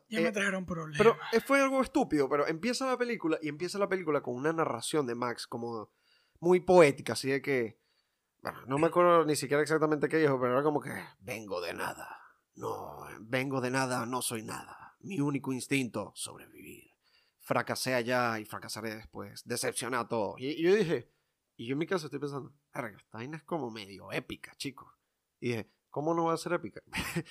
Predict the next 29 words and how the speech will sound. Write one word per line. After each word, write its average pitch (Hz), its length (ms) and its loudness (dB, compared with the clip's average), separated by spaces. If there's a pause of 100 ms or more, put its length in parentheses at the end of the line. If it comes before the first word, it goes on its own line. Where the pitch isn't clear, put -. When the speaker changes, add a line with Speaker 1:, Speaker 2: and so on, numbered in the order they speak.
(260)
Speaker 2:
¿Cómo 175 300 2
no 180 120 2
va 180 80 2
a 160 40 -2
ser 180 200 2
épica? 127 460 0
Posapocalíptico, 135 1400 2
tal, 131 280 -2
no 131 80 -6
sé 123 200 -6
qué, 127 300 -8 (200)
que - 120 -2
si - 180 -4
los 117 300 -4
dioses, 127 540 2 (240)
Valhalla, 127 920 2 (320)
que 139 120 -6
si 127 300 -8 (140)
witness 156 580 6
me, 127 280 -6 (360)
mientras 139 400 -4
me 139 80 -4
sacrifico 135 560 -2
por 147 160 4
la 139 180 4
causa, 139 440 4
no 127 100 -6
sé 123 160 -6
qué. 135 260 -6